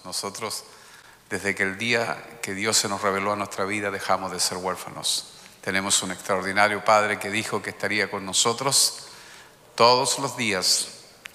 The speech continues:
hasta el fin del mundo. ¿Sí? Siempre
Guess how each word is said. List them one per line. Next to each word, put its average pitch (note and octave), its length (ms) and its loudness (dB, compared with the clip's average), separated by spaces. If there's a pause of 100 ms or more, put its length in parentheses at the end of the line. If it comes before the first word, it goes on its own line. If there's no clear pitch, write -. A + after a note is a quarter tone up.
(140)
hasta - 300 2
el G2 100 -4
fin F3+ 360 -2 (800)
del F#2 180 -6
mundo. F2 540 -8 (320)
¿Sí? G#2+ 400 -10
Siempre G2 560 -4